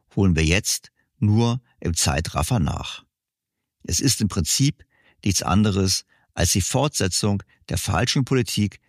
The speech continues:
der letzten Jahre und Jahrzehnte mit noch mehr Geld. Es ist nicht weniger, aber auch nicht mehr. Und, kleiner Nachtrag, Christian Lindner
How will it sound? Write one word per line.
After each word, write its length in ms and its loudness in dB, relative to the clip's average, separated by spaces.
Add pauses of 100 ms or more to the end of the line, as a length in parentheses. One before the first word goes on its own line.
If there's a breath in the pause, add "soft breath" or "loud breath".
(140)
der 80 -6
letzten 360 0
Jahre 420 0
und 160 0
Jahrzehnte 760 -2 (220 soft breath)
mit 220 -2
noch 260 -2
mehr 200 2
Geld. 420 -6 (560)
Es 160 -2
ist 160 0
nicht 200 -4
weniger, 560 0 (300)
aber 300 -2
auch 120 -4
nicht 260 -2
mehr. 300 -4 (1800)
Und, 360 2 (340)
kleiner 240 2
Nachtrag, 680 0 (480 soft breath)
Christian 320 2
Lindner 480 2